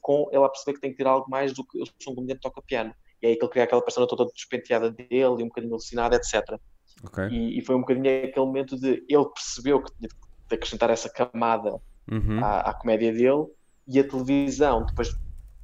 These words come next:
Speaker 1: porque ele não melhorou de um momento para o outro, certo?
Speaker 2: Uhum.
Speaker 1: A televisão apercebeu-se, ele ficou notório, a televisão percebeu, eu,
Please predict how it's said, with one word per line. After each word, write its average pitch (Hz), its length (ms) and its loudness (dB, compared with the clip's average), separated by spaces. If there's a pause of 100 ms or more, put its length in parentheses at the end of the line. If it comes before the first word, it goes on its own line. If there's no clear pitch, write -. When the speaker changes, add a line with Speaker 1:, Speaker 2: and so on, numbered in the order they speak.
(100)
Speaker 1:
porque - 140 2
ele 131 80 6
não 131 80 6
melhorou 139 340 6
de 156 60 0
um 143 40 2
momento 143 280 0
para 175 100 8
o 175 40 8
outro, 170 280 4
certo? 127 240 -8 (240)
Speaker 2:
Uhum. 110 200 0
Speaker 1:
A 107 40 4
televisão 120 320 2
apercebeu-se, 127 600 0
ele 135 80 0
ficou - 200 -8
notório, 135 380 -2
a 135 40 -6
televisão - 200 -8
percebeu, - 300 -2
eu, 120 140 2